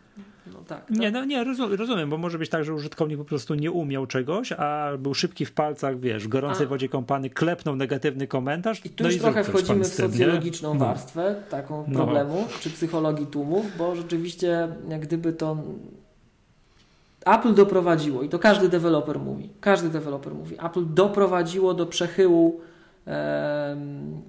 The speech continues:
Speaker 1: rynku w tę stronę, że oczekiwania klientów są przy ziemi. Coś ma kosztować dolara albo euro, a jak już jest więcej, to jest źle.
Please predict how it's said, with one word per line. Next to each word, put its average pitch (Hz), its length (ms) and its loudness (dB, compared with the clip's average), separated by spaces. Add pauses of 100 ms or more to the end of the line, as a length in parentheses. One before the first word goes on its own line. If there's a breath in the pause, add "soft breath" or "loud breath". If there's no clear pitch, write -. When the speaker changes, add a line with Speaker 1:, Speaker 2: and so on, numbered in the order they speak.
Speaker 1:
rynku 165 340 -2
w 160 60 -8
tę 156 140 -4
stronę, 160 520 -4 (280)
że 156 680 -4 (420)
oczekiwania 170 600 -4
klientów 165 440 -4
są 156 160 -8
przy 156 180 -4
ziemi. 139 320 -10 (180)
Coś 202 200 0
ma 185 120 -2
kosztować 165 500 -4
dolara 180 380 0
albo 170 400 -4
euro, 185 300 0
a 170 40 0
jak 165 180 -4
już 165 100 -6
jest 165 140 -4
więcej, 165 280 -6
to 147 120 -8
jest 143 120 -6
źle. 139 320 -2